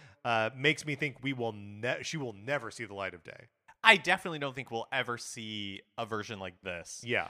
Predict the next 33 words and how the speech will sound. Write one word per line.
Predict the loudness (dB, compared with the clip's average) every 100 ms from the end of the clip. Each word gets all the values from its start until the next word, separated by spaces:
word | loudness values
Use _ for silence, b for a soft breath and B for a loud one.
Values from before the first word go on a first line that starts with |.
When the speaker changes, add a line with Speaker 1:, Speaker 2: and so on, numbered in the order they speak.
| 0
Speaker 2:
I | 2
also | 2 0
think, | -4 -4 -6 -2
I |
don't | 0 0
know | 2
why. | 4 6 4 2 -4 _ _ _ _ _ _ _ _ -12
Do | -8
you, | -8 -6
um, | 4 6 8 6 0 -12 -16 _ _ _ -10
because, | -4 0 0 0 -8 -10 _ _ _ _ _ _ _ -2
yeah, | 4 6
I | 6
guess | 2 -2 -2
you |
could | 0
have, | 2 4
like, | 0 0
a |
grotesque | -8 -2 2 2 2 2 2 2 -6
version | -4 -2 2 2 0 -6 -2
of | 2 2 0 -4 -16 _ _ -4
Wapeach, | 2 2 0 -14 -14 -18 -18 _ _ _ _ 0
but |
I | 2
feel | 2 2
like, | 4 2 4
or, | 4
you | 6
know, | 6
of | 4 2
Peach. | -6 2
Speaker 1:
Yeah, | 4